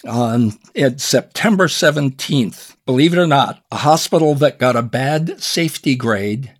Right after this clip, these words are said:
actually said, U S A Today had reported that they had had five sewage leaks in that hospital, and the hospital replied, "Only two of them were sewage leaks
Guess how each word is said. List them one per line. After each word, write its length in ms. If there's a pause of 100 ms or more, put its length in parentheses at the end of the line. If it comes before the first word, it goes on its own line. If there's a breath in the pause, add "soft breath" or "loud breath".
actually 800
said, 640 (160)
U 160
S 140
A 100
Today 360
had 180
reported 560
that 160
they 180
had 180
had 240
five 400
sewage 640
leaks 380 (100)
in 280
that 260
hospital, 880
and 160
the 180
hospital 420
replied, 640 (120)
"Only 440
two 380
of 240
them 360 (100)
were 140
sewage 520
leaks 360